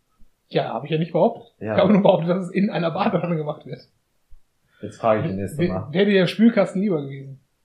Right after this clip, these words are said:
Speaker 2: Ja, von mir aus. <laughs> Wenigstens kein Körperkontakt.
Speaker 1: Ja, immerhin. Ne? Aber machst du nichts.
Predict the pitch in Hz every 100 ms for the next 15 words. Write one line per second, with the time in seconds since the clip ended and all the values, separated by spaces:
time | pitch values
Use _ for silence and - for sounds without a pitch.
0 | _ _ _ _ - 147 240 240 135 120
1 | 151 143 139 175 170 - 220 - 233 -
2 | 226 127 - 139 165 117 123 110 95 90
3 | 95 92 - _ - - - - 151 139
4 | 139 147 147 139 135 127 _ - 139 147
5 | _ _ _ - 143 151 143 123 120 131